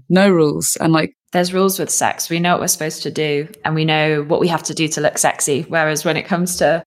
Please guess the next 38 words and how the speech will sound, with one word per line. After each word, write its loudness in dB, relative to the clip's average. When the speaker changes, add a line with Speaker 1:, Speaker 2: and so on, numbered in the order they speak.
Speaker 2:
being 2
silly -2
and -4
making -8
fun -4
of -6
ourselves, -4
maybe -2
that's -2
a -10
bit -6
more -8
uncharted -10
water. -10
Speaker 1:
Uh, -2
but 2
yeah, 4
and 4
I 6
also 2
think -2
that -4
with 2
something 0
like -2
sex, -2
um, -4
or 4
any 6
of 0
those 2
kind -4
of -6
things, 0
how -4
you 0
interact -2
socially, -2